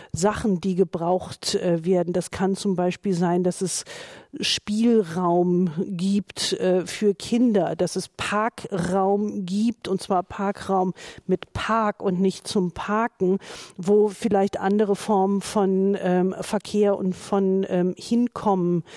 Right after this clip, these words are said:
ermöglicht werden sollten. Das würde auch bedeuten, dass Planungen anders, äh, aussehen und die dann wiederum auch nachhaltiger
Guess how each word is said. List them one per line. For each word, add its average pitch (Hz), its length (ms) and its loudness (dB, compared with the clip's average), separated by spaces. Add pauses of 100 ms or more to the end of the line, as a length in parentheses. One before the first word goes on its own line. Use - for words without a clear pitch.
(260)
ermöglicht 196 880 0
werden 180 640 2
sollten. 180 440 2
Das 185 180 0
würde 190 220 2
auch 180 120 -6
bedeuten, 190 460 0
dass 190 160 -2
Planungen 202 680 2
anders, 180 640 -2
äh, 170 420 0
aussehen 180 720 0 (420)
und 190 420 0
die 196 300 -4
dann 226 300 2
wiederum 208 480 0
auch 190 220 -2
nachhaltiger 190 1120 2